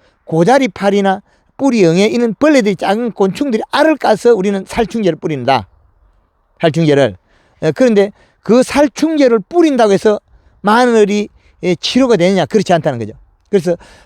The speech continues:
가을에 심을 때, 에, 우리가 비료를 얼마나 쓸 거냐? 그게 중요하겠죠.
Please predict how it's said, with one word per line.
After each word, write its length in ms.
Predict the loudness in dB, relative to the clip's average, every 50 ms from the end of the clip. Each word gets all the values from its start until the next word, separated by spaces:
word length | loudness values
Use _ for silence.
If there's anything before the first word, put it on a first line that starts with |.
| _ _
가을에 380 | -6 -2 0 2 4 4 4 2
심을 320 | 0 -2 -4 -2 -2 -4
때, 320 | -2 0 0 0 0 0 -4 _ _ _ _ _
에, 220 | -6 -4 -2 -2 -2
우리가 240 | -2 -2 -2 -2 -2
비료를 480 | -2 -2 0 2 2 2 2 2 0 0
얼마나 440 | 0 0 0 2 2 2 4 2 2
쓸 200 | 2 0 -2 -2
거냐? 380 | -2 -2 -2 0 -2 -2 -4 -8 -14 -20 -20 -20 -20 -20 -20 -20 -20 -20 -20 -20 -20 -18 -6
그게 200 | -2 0 0 0
중요하겠죠. 600 | 0 -2 -2 -2 0 0 0 0 -2 -4 -8